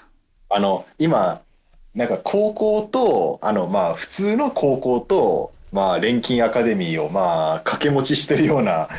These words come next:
Speaker 2: 状態じゃないですか。
Speaker 1: うん。
Speaker 2: で、どうしてもやっぱり必然的に、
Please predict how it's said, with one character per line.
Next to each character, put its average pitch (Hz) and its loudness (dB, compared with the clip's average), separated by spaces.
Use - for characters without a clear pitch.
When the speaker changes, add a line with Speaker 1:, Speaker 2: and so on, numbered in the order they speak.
Speaker 2:
状 107 0
態 101 2
じ 98 -2
ゃ - -2
な 92 -2
い 78 -4
で 78 -6
す - -14
か。 - -6
Speaker 1:
う 151 0
ん。 117 -2
Speaker 2:
で、 190 0
ど 285 2
う 440 0
し - -6
て - 0
も 233 2
や 160 2
っ 135 -8
ぱ 151 -2
り 127 2
必 - -8
然 156 0
的 147 -2
に、 127 -2